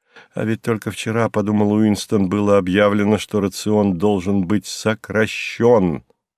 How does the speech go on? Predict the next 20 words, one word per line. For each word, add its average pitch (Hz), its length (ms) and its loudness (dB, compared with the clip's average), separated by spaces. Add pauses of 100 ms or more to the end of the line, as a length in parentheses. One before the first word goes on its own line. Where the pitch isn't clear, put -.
(180)
до 95 240 -4
двух 90 500 -4
граммов 92 840 -2
в 90 120 -8
неделю. 87 680 -2 (1700)
Разве 95 360 -2
возможно, 104 500 -2
чтобы 98 300 -2
они 98 200 0
всё - 260 -6
это 95 200 -6
проглотили 92 640 -4
всего 101 280 -6
лишь 95 180 -4
через 95 360 -6
двадцать 95 480 -4
четыре 92 540 -6
часа? - 500 -8 (1200)
Да, 104 280 -4 (380)
проглотили. 90 680 -8